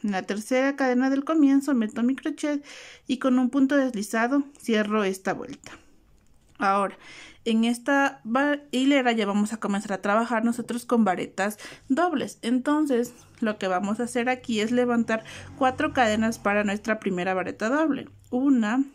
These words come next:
dos, tres, cuatro. Y también vamos a dejar siete cadenas de separación. Entonces hacemos siete más. Una, dos, tres,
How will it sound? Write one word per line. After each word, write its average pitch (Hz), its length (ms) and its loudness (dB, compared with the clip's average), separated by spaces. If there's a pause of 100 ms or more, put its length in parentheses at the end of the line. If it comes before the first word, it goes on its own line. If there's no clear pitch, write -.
(140)
dos, 208 380 -2 (400)
tres, 339 360 -2 (460)
cuatro. 226 400 -2 (200)
Y 339 240 0
también 320 420 6
vamos 262 320 6
a 269 60 2
dejar 233 460 -2
siete 311 500 -2
cadenas 208 420 0
de 208 80 -4
separación. - 640 -8 (100)
Entonces 202 420 -2
hacemos 226 420 -2
siete 202 380 -4
más. 294 220 2 (460)
Una, 240 560 2 (260)
dos, 196 420 -4 (400)
tres, 202 420 -6